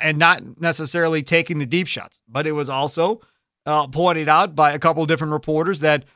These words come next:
there were instances where Love did have guys open, uh, and simply didn't throw the ball to him and went underneath instead. There was one specific instance I remember seeing on Twitter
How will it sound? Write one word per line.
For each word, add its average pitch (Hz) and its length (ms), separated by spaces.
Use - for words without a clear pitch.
there 180 100
were 170 180
instances 185 500
where 156 200
Love 151 280
did 254 180
have 170 200
guys 139 260
open, 147 380
uh, 131 160
and 190 100
simply 220 220
didn't 175 140
throw 170 140
the 151 60
ball 175 260
to 151 220
him 147 100
and 151 160
went 156 160
underneath 156 440
instead. 135 460
There 143 80
was 123 160
one 185 220
specific 175 500
instance 147 320
I 151 60
remember 147 280
seeing 151 240
on 135 80
Twitter 143 380